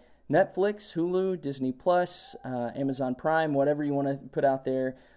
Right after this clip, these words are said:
all the way to our work life and, and even just our desire to be with others. And so,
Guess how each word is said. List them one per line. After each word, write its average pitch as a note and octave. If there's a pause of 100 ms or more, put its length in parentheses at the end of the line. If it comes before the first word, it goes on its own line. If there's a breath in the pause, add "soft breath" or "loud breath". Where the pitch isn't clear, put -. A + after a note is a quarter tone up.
(100)
all C3+
the C#3
way C3
to C3
our B2
work B2+
life B2
and, A#2+
and B2
even B2
just A#2+
our A#2+
desire A#2+
to A#2+
be A#2+
with A#2
others. B2
And A#2+
so, B2